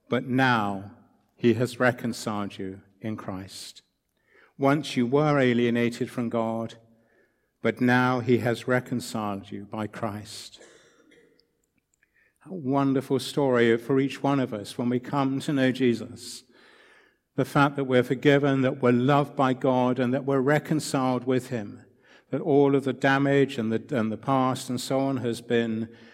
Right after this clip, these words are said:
healed and reconciled, and a reconciliation then which gives us hope for the future, a hope built on that reconciliation with God.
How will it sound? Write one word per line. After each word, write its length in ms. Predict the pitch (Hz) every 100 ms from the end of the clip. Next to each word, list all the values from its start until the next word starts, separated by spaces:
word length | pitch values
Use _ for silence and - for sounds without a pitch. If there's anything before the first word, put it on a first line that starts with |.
| _
healed 640 | - 139 135 131 131 131 -
and 220 | 120 113 120
reconciled, 800 | 127 - 127 127 120 117 120 - - - -
and 140 | 131
a 40 | 127
reconciliation 1040 | 147 151 156 - 147 143 135 127 - 135
then 240 | 131 120
which 220 | 120 123 -
gives 280 | 143 143
us 140 | 147 -
hope 500 | - 147 127 123 - - - _
for 160 | -
the 100 | 123
future, 600 | 127 - 120 120 - 101 - - _ _ _ _ _ _ _ _ _ _ _ _ _
a 80 | 117
hope 340 | 120 127 131
built 480 | 131 120 107 - - -
on 140 | 117 113
that 180 | 113 123
reconciliation 1160 | 120 - 117 - 113 110 104 - - 104 98 - _ _ _ _
with 280 | 151 113 -
God. 480 | 110 107 101 101